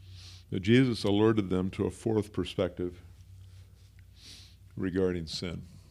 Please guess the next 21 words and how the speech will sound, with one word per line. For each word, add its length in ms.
There's 220
a 40
fourth 380
way 200
to, 160
to 80
recognize 600
sin 260
and 120
what 180
to 100
do 140
with 160
it. 80
And 80
this 100
is 140
what 100
the 60
Bible 320
teaches. 480